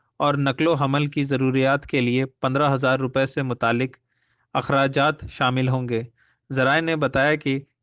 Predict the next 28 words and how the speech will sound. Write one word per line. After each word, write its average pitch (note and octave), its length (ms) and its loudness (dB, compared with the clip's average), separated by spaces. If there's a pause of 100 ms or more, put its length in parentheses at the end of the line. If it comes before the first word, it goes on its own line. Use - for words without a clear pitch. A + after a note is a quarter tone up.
ये D#3 180 2
इजाज़त C#3+ 440 2
इमरान C#3+ 360 0
खान D3+ 260 -2
हुकूमत C#3+ 460 -2
की B2+ 240 -6 (340)
यूएनएससी C#3+ 760 0 (120)
वन D3 180 2
टू D#3 120 0
सिक्स D3+ 240 -6
सेवन C3 280 0 (300)
पाबंदी C3+ 400 0
कमेटी C#3 460 -2
को D3 260 -2
दी C#3 260 0
गई C#3 220 0
दरख्वास्त C#3 520 -2
के - 120 -2
बाद C3 240 0
दी C3 200 0
गई C3 240 -2
है। B2 200 -2 (600)
मुंबई D3+ 260 2
दहशतगर्द D#3 580 0
के E3+ 120 0
हमले C#3 320 0
के D3+ 140 0
बाद B2+ 260 0